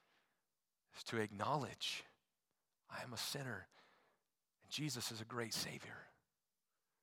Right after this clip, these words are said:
In fact, the only salvation for my sin." This morning, I, I turn and I trust in him. I believe in him.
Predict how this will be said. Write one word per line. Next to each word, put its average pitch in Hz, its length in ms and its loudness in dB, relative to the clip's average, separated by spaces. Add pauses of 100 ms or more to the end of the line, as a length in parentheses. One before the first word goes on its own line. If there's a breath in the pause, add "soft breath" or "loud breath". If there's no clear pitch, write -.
(280)
In 135 60 -4
fact, 120 240 8
the 123 180 0
only 151 420 0
salvation - 580 -4
for 101 120 -8
my 92 180 -8
sin." - 240 -4 (1600)
This 123 200 0
morning, 147 280 4
I, 135 120 8 (180)
I 113 120 0
turn - 260 4
and 117 100 2
I 139 80 6 (160)
trust - 500 2
in 143 140 -2
him. 127 300 -4 (180 loud breath)
I - 80 10
believe 139 560 8
in 135 100 0
him. 120 340 0